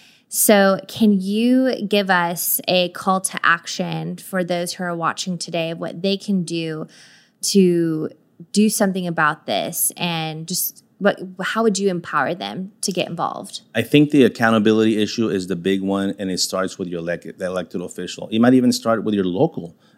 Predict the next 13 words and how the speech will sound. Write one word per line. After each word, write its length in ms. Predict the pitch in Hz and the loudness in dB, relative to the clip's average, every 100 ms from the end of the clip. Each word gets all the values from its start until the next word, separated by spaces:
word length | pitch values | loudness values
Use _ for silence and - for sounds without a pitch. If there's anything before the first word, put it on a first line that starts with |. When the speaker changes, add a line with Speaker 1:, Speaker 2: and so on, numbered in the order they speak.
| _ | _
Speaker 2:
elected 320 | 98 95 82 92 | -2 -2 -2 -10
officials, 520 | - 98 - 101 87 | -6 -8 -6 -10 -8
but 300 | - 90 - | -8 -8 2
definitely 400 | 117 - 123 107 | 2 4 2 2
with 180 | 98 90 | 0 -2
your 80 | |
state 300 | 82 - 95 | -6 -6 -6
officials. 500 | 92 - 92 - 87 _ - _ - | -6 -8 -10 -10 -14 _ -20 _ -2
As 160 | 101 | 2
you 80 | 104 | 4
mentioned 340 | 113 120 117 104 | 6 6 4 0
earlier, 340 | 104 104 101 | 2 2 4
Ashley, 500 | 98 90 - 92 | 2 0 -4 -6